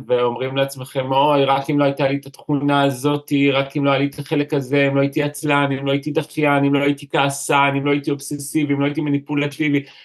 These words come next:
אז, אז החיים שלי היו מושלמים." אז שתדעו לכם שהתכונות האלה הן תכונות מדהימות ומהממות, והעולם זקוק להם וצריך אותם, ואתם יכולים להתפרנס מהם, ואל תתביישו להביא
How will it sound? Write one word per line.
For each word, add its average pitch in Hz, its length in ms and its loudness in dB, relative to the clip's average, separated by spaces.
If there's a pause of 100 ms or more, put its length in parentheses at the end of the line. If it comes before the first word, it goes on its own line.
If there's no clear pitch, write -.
(200)
אז, 170 300 2
אז 165 160 2
החיים 160 360 0
שלי 147 220 0
היו 151 120 2
מושלמים." 156 680 0
אז 135 120 -4
שתדעו 135 480 -2
לכם 165 360 0
שהתכונות 131 800 -4
האלה 143 460 4 (340)
הן 120 80 -6
תכונות 139 440 -2 (140)
מדהימות 139 720 2 (120)
ומהממות, 127 920 0 (160)
והעולם 127 420 2
זקוק 143 480 -2
להם 151 200 2 (160)
וצריך 135 500 -4
אותם, 160 300 2 (100)
ואתם 127 200 -4
יכולים 131 360 -4
להתפרנס 131 640 -2
מהם, 156 300 0 (600)
ואל 135 180 2
תתביישו 156 540 0
להביא 147 420 0